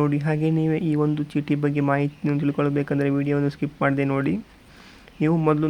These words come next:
ನೋಡಿರ್ಬೋದು, ನಿಮ್ಮ ಮನೆಗೆ ಜನಗಣತಿಗಂತ ಟೀಚರ್ಸ್ ಎಲ್ಲ ಬರ್ತಿದ್ರು. ಅದಕ್ಕೋಸ್ಕರ ನಮಗೆ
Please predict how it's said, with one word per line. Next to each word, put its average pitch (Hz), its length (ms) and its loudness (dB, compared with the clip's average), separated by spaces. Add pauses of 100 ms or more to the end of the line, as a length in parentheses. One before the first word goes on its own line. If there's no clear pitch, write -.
ನೋಡಿರ್ಬೋದು, 147 500 0 (100)
ನಿಮ್ಮ 147 140 0 (100)
ಮನೆಗೆ 143 320 0 (100)
ಜನಗಣತಿಗಂತ 143 720 0 (180)
ಟೀಚರ್ಸ್ 143 420 -2
ಎಲ್ಲ 143 100 2 (120)
ಬರ್ತಿದ್ರು. 139 420 -4 (800)
ಅದಕ್ಕೋಸ್ಕರ 156 540 0 (120)
ನಮಗೆ 147 260 2